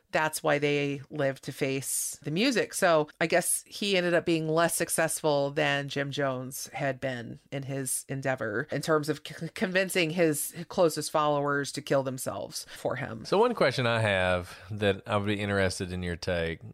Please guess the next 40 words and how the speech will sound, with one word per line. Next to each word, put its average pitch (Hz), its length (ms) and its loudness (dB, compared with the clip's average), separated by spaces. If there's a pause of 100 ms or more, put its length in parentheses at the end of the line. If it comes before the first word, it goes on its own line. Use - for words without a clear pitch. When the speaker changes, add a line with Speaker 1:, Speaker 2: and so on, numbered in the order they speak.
(120)
Speaker 2:
you 117 80 -8
know, 113 100 2
we've 139 120 4
been 147 140 2
talking 180 240 2
about 113 260 2
narco 104 600 4
Satanism, 87 880 -2
which 82 160 -8
is 95 120 -4
such 120 240 0
a 107 80 2
great 92 380 0
term 80 400 -6 (200)
that - 140 -14
you - 80 -18
can't 92 200 -6
not 78 220 -6
use 78 200 -10
it. 76 220 -10 (800)
And 147 180 2
that's 170 240 2
how 143 140 4
this 123 260 4
is 107 120 0
often 101 340 2
described. 87 760 -2 (640)
Is 165 220 4
it 190 100 4
a 156 60 6
real 127 280 6
thing, 113 540 2
or 101 160 2
is 95 120 2
that 90 380 2
just - 480 -6
something 90 420 -2
we've 80 200 -6
made 80 300 -2
up? 73 280 -4